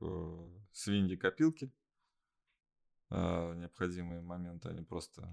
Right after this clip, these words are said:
разбиваются, <laughs> достаются, а потом, потом, конечно, может быть, некоторые из них склеятся, большинство из них склеют снова и будут опять там их на-, набирать за счёт бюджета. Но далеко, конечно, не все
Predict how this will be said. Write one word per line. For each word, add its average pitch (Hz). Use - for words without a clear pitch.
разбиваются, 92
<laughs> -
достаются, 98
а 85
потом, -
потом, 143
конечно, 123
может 98
быть, 87
некоторые 90
из 85
них 85
склеятся, 143
большинство 101
из 85
них 85
склеют 90
снова 87
и 87
будут 87
опять 85
там 87
их -
на-, 90
набирать 92
за 87
счёт 92
бюджета. 123
Но 107
далеко, 92
конечно, 82
не 80
все -